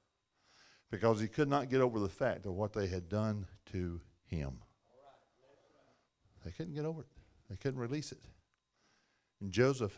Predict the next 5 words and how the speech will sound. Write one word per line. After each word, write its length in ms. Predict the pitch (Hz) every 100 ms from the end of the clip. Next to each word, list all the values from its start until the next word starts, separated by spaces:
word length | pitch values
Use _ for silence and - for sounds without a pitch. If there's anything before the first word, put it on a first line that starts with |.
| -
had 160 | 113
no 160 | 107 117
idea. 360 | 123 131 110 85 _ _ _ _ - - - -
And 120 | 143
so 440 | 139 185 170 165